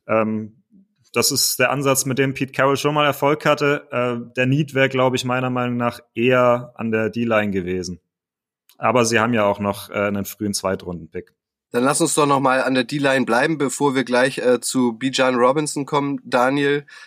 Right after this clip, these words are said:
Speaker 2: Ähm, äh, Michi hat's, äh, den Namen genannt, äh, Jalen Carter. Für den haben sich die Eagles an neun entschieden und später dann an einunddreißig noch, äh, an dreißig, ähm, für Nolan Smith.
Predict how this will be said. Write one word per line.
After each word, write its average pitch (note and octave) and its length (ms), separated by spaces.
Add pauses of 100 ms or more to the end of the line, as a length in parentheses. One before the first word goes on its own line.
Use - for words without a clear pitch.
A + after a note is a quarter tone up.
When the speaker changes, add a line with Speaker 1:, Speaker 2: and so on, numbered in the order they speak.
(180)
Speaker 2:
Ähm, A#2+ 440
äh, F#2+ 220
Michi C3+ 300
hat's, - 380
äh, A#2 260
den B2+ 180
Namen C3+ 320
genannt, C3+ 580
äh, B2+ 320
Jalen D3 360
Carter. F3+ 640 (360)
Für - 160
den C#3+ 240
haben D3 140
sich C#3 180
die C3+ 340
Eagles F3+ 500
an C3+ 280
neun C#3+ 440
entschieden D#3+ 680 (340)
und B2+ 200
später C3+ 380
dann B2+ 380
an A2+ 220
einunddreißig A#2 1040 (280)
noch, A#2 320
äh, A#2 40
an A#2+ 220
dreißig, B2 580
ähm, G#2+ 320
für - 160
Nolan A#2 440
Smith. C3+ 420